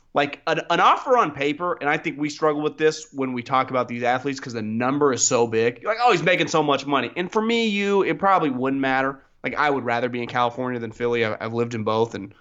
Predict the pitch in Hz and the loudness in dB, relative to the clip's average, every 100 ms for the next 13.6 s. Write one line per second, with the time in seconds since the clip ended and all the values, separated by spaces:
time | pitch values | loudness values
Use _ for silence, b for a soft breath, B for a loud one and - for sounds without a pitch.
0 | b b _ - - - 120 113 113 113 | b b _ -12 -6 2 4 4 0 0
1 | 117 113 104 104 - - - 117 110 - | 2 2 2 0 0 -2 -2 -4 -6 -2
2 | 151 147 b b b b _ - 160 170 | 0 0 b b b b _ -2 2 2
3 | - 160 151 160 - 165 170 170 170 226 | 2 0 0 -2 -4 0 0 0 2 2
4 | 233 156 131 143 160 131 156 - 123 131 | 2 0 0 0 0 -2 -6 -6 -8 -6
5 | 147 156 b b b b - 139 131 131 | -8 -12 b b b b -6 -4 -4 -2
6 | 170 170 156 127 156 147 - 143 143 - | -2 -2 -6 -8 -6 -6 -4 -4 -4 -8
7 | 135 139 147 156 b b _ - - 170 | -10 -6 -6 -6 b b _ -20 -6 -4
8 | 175 214 226 123 127 135 160 - 127 110 | 0 2 0 -4 -10 -4 -4 -6 -10 -12
9 | 104 - - 156 170 214 202 175 139 135 | -12 -18 -16 -8 -4 0 2 2 2 0
10 | 139 139 139 135 135 156 151 151 156 147 | -2 -4 -2 -2 -2 -4 -2 -2 0 0
11 | 151 143 160 156 135 - 147 139 131 135 | 0 4 4 4 0 -2 0 2 0 0
12 | 127 127 139 147 135 117 117 - 139 135 | -2 0 4 4 4 -2 -6 2 4 4
13 | 131 110 139 123 - | 0 -2 0 -2 -4